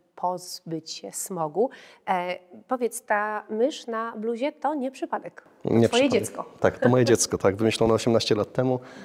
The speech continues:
Speaker 2: i też mi towarzyszy przez tą drogę, mm, kariery. No i pewnie nasi widzowie mogą ją gdzieś tam sobie w przestrzeni miejskiej znaleźć i jeśli mnie znają, to pozdrawiam.
Speaker 1: <laughs> To na pewno.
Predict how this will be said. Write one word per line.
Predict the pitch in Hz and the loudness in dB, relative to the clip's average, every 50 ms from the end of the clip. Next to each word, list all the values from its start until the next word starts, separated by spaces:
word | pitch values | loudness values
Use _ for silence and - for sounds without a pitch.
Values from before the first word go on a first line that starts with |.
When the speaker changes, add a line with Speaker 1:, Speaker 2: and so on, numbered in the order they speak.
| - 214 | -8 -2
Speaker 2:
i | 175 113 | 0 2
też | - 107 101 | 2 2 0
mi | 110 101 | 0 -2
towarzyszy | 110 104 107 104 110 107 - - | -2 -2 -2 -2 -2 -2 -4 -6
przez | - - - 104 - | -6 -4 -4 -4 -2
tą | - 104 98 98 | -2 -2 0 0
drogę, | 98 - 110 104 101 101 98 98 98 - | 0 2 2 2 4 2 2 0 -2 -6
mm, | 101 104 98 | -6 -6 -6
kariery. | - - - 107 110 110 117 131 143 - - - - - - - - - - | -4 -2 0 2 2 2 2 2 2 0 -4 -18 -20 -20 -20 -20 -10 0 2
No | 247 | 2
i | 185 | 4
pewnie | - - 143 127 123 120 117 120 117 120 | 4 4 4 4 6 4 4 2 2 0
nasi | 117 104 - 107 | -2 -2 -2 -2
widzowie | 107 104 104 110 107 107 110 104 107 107 - - | -4 -2 0 0 0 2 2 0 0 0 -4 -2
mogą | 104 104 104 107 101 101 | 0 0 2 2 0 2
ją | 101 98 101 | 2 0 0
gdzieś | 98 101 - | 0 -2 -2
tam | - 98 | -4 -4
sobie | - - 107 104 101 90 | -4 -4 -2 -2 -2 -2
w | |
przestrzeni | - - - 95 - - 104 101 | -2 -4 -4 -2 2 4 4 4
miejskiej | 101 101 95 - - 98 | 4 2 0 -2 -4 -4
znaleźć | 98 92 104 101 98 95 98 101 98 - | -2 2 2 4 4 4 2 -2 -4 -4
i | - 95 95 95 - | -6 -8 -8 -6 -6
jeśli | 101 95 - - - 101 | -6 -6 -6 -4 -4 -4
mnie | 101 98 95 | -4 -2 0
znają, | 101 104 101 98 101 95 | 2 2 2 2 2 -2
to | 92 - 90 87 - - - - | -4 -4 -6 -6 -8 -10 -8 -4
pozdrawiam. | 90 90 - - 82 85 85 90 - | -4 -4 -2 -2 -2 -2 -2 -4 -4
Speaker 1:
<laughs> | - - 233 - - - - - - - - | -6 -4 -4 -6 -6 -6 -16 -14 -6 -4 0
To | - 233 | 0 0
na | 220 220 | 0 0
pewno. | 214 - 190 180 180 175 | 0 0 -2 -2 0 0